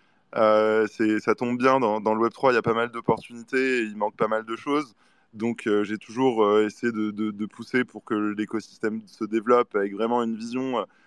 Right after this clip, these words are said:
euh, très, très systémique, pleine de, pleine de synergies. Et, euh, et en effet, historiquement, j'avais commencé avec Equisafe, qui se voulait être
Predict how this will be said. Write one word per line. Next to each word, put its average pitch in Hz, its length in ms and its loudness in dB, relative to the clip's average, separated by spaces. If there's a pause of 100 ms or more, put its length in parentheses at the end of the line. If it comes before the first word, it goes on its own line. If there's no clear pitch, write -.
(260)
euh, 101 480 2 (280)
très, 135 400 2
très 135 160 -6
systémique, 135 640 -2
pleine 135 300 -2
de, 120 80 -2
pleine 131 320 0
de 123 100 -2
synergies. 123 600 -2 (420)
Et, 120 100 2
euh, 110 320 6
et 113 140 0
en 117 160 -2
effet, 147 240 -2
historiquement, 131 560 -4
j'avais 117 180 -2
commencé 113 400 -4
avec 113 220 -2
Equisafe, 139 560 0
qui - 180 -20
se 101 80 -20
voulait 123 300 4
être 110 320 -2